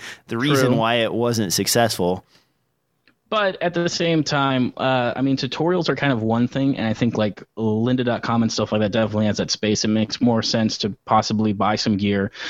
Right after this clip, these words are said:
Speaker 2: use a website like Lynda or just YouTube in general and follow tutorials. But what I thought Helpouts really worked well at, which there's nothing else that I could find really in that market space, was, uh, the fact that it was all freeform Q and A.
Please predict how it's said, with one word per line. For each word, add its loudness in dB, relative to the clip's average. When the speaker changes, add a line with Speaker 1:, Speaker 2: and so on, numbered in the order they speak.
Speaker 2:
use -2
a 0
website 0
like 0
Lynda 2
or -2
just -2
YouTube 0
in 0
general 0
and -6
follow 0
tutorials. -2
But -2
what -2
I 0
thought -4
Helpouts -2
really 0
worked -4
well 0
at, -2
which -2
there's 0
nothing 2
else -2
that 0
I 2
could -6
find 0
really 2
in 2
that 0
market 0
space, -2
was, 0
uh, 0
the -2
fact -4
that 0
it 2
was 2
all -2
freeform -2
Q 2
and 2
A. -4